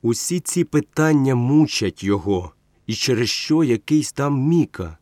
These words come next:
Чого для Міки все, а він занедбаний? А підросте Міка, й буде та сама історія. Так само той буде питати, і замість відповіді будуть образи і йому, і його татові,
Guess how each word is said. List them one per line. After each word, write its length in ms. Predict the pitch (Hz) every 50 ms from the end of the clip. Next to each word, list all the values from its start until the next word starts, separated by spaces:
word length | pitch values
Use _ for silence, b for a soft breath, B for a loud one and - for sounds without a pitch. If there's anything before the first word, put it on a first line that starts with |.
| _ _ _ _ _ _ _ _ _ _ _ _ _ _ _
Чого 400 | _ - - 151 143 139 175 180
для 200 | 143 113 123 135
Міки 400 | 131 143 165 196 190 - - 175
все, 540 | 139 107 - - - 151 135 117 113 113 127 - _ _ _ _ _ _ _
а 140 | - 127 127
він 280 | 120 131 185 208 202 147
занедбаний? 840 | 107 123 156 170 180 190 185 135 107 101 95 92 90 90 82 80 78 _ _ _ _ _ _ -
А 100 | 117 123
підросте 640 | - - 127 117 123 127 120 - - - 175 185 196
Міка, 540 | 190 170 139 117 104 - - 101 90 85 - _ _ _ _ -
й 120 | 110 110 107
буде 280 | 104 143 190 165 190
та 220 | 180 - 156 156 156
сама 360 | - - 160 160 156 160 160
історія. 720 | 156 147 - - - 175 160 127 101 95 92 87 80 78 - _ _ _ _ _ -
Так 200 | 117 113 - -
само 380 | - - 165 170 156 131 110
той 220 | - - 131 131 123
буде 280 | 101 107 117 101 110
питати, 720 | 98 - 107 - - - 135 147 151 151 - - 135 127 - b b b b b b
і 100 | 104 113
замість 460 | 104 117 123 120 117 110 - - -
відповіді 640 | 110 123 175 170 - - 170 160 160 156 127 143 151
будуть 360 | 110 123 131 113 117 110 -
образи 680 | 101 104 87 104 107 120 127 143 151 139 147 147 147 - -
і 80 | 110
йому, 500 | 110 101 101 98 98 110 143 156 156 151 - _ _ -
і 80 | 117
його 280 | 117 117 113 98 110 101
татові, 640 | - - 123 131 147 147 - - 135 123 127 120